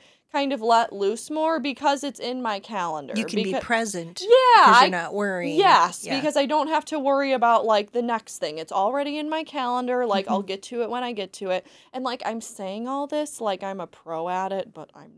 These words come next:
Speaker 1: not.
Speaker 2: Oh,
Speaker 1: Like,
Speaker 2: no.
Speaker 1: it's definitely
Speaker 2: I have
Speaker 1: the
Speaker 2: a podcast about boundaries, and I have trouble setting
Speaker 1: Yeah.
Speaker 2: boundaries.
Speaker 1: <laughs> Yeah,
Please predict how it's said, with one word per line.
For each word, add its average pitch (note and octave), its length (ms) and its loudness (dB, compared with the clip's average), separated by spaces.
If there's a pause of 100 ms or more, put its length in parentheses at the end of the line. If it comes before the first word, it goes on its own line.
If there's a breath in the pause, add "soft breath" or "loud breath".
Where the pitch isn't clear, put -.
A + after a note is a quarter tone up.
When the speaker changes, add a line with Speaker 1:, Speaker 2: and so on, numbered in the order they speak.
Speaker 1:
not. E2 400 -12
Speaker 2:
Oh, C#4+ 80 0
Speaker 1:
Like, B3+ 80 0
Speaker 2:
no. F#3 320 -2
Speaker 1:
it's - 200 0
definitely E4 560 4
Speaker 2:
I - 60 4
have F4+ 60 2
Speaker 1:
the D#4 80 0
Speaker 2:
a - 60 -2
podcast C4 460 0
about F3+ 220 -2
boundaries, E3+ 440 -4
and E3+ 140 -8
I D#3 40 -8
have D#3+ 360 -8
trouble E3 340 -6
setting F#3 400 -8
Speaker 1:
Yeah. F#3 100 -2
Speaker 2:
boundaries. F4 560 6
Speaker 1:
<laughs> - 400 4 (500 loud breath)
Yeah, C4 400 8